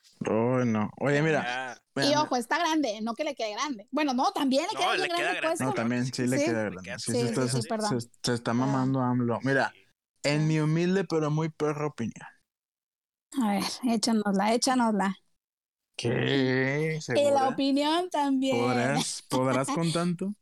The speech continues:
Speaker 1: ¿Podrás?
Speaker 3: Claro que podré, queridito. Bueno.
Speaker 1: Uh, eso ahorita plati-, eso ahorita lo platicamos, Pati. Ahorita ahí nos ponemos de acuerdo.
Speaker 3: <laughs>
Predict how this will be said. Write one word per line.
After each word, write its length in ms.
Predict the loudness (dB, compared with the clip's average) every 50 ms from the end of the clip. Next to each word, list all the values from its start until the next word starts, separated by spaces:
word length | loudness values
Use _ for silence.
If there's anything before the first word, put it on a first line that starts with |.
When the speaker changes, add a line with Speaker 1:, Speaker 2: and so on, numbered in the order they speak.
| _ _
Speaker 1:
¿Podrás? 340 | -4 -2 0 0 0 0 0
Speaker 3:
Claro 280 | 0 2 2 2 2 0 0 0
que 100 | 0 0
podré, 400 | 0 0 0 0 0 0 -2 -2
queridito. 640 | -2 0 0 2 2 0 0 -2 -2 -4 -4 -4 -8 -10 _ _ _ _ _ _ _ -8
Bueno. 480 | -4 -2 0 0 0 2 2 2 2 2
Speaker 1:
Uh, 600 | 4 4 4 4 2 2 2 2 2 4 2 2 2 2 0 0 0 0 0 0
eso 140 | 2 2
ahorita 220 | 2 2 2 0 0
plati-, 220 | 0 0 0 0 0
eso 140 | 2 2 2
ahorita 180 | 2 2 2 0
lo 100 | 0 0
platicamos, 420 | 0 0 0 0 0 -2 -2 -2 -4
Pati. 180 | -6 -6 -4
Ahorita 460 | -4 -4 -2 -2 -2 -2 0 0 0
ahí 140 | 0 0 0
nos 100 | 0 0
ponemos 240 | 0 0 2 2 2
de 60 | 0
acuerdo. 240 | 0 -2 -4 -4 -4
Speaker 3:
<laughs> 800 | -4 -6 -8 -10 -12 -14 -8 -4 -4 -4 -4 -4 -4 -4 -4